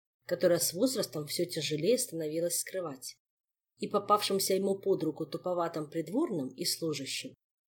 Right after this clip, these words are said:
оставалось только радоваться, что король не умеет гневаться. В последнее время этого единственного утешения бедняги были лишены. В данный момент все последствия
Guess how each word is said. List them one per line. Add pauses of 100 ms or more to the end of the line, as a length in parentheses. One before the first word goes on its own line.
(100)
оставалось
только
радоваться, (240)
что
король
не
умеет
гневаться. (960)
В
последнее
время (380)
этого
единственного
утешения
бедняги
были
лишены. (1120)
В
данный
момент
все
последствия